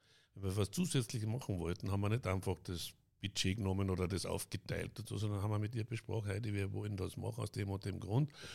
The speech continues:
Und sie hat immer schon ein Herz für österreichische Spieler gehabt, für die Entwicklung. Ich hab gesagt, "Ähm, was kann das kosten?" Haben wir also die, die Summe genannt, die unserer Meinung nach,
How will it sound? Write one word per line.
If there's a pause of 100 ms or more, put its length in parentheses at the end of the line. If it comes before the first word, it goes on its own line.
(100)
Und
sie
hat
immer
schon
ein
Herz
für
österreichische
Spieler
gehabt,
für
die
Entwicklung. (540)
Ich
hab
gesagt, (180)
"Ähm, (560)
was
kann
das
kosten?"
Haben
wir
also
die,
die
Summe
genannt,
die
unserer
Meinung
nach,